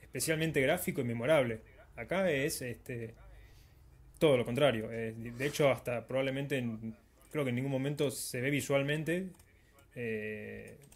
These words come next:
se aprecia visualmente lo que, en, en mute, digamos, eh, creo que no te das cuenta que, que se orinó,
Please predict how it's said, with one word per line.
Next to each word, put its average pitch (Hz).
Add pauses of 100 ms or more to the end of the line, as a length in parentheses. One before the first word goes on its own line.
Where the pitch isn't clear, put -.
(120)
se 139
aprecia 160
visualmente 156
lo 117
que, 123
en, 117
en 123
mute, 175 (100)
digamos, 151 (540)
eh, 107 (280)
creo 139
que 120
no 127
te 120
das 117
cuenta 127
que, 110
que -
se 123
orinó, 117